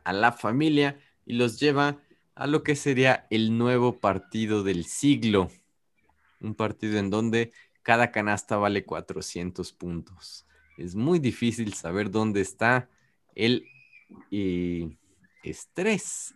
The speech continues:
en este partido. Sin embargo, LeBron James lo gana,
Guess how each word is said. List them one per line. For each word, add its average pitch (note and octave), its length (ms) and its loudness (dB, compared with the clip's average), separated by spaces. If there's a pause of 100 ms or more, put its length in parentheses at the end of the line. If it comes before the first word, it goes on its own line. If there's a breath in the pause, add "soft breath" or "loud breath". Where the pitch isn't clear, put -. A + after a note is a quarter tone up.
(120)
en F#2 140 -6
este - 300 -10
partido. D#3 500 -6 (360)
Sin - 260 -10
embargo, G#2+ 460 -4 (120)
LeBron F2+ 440 -6
James F2+ 420 -8 (440)
lo F#2 140 -6
gana, F2+ 420 -8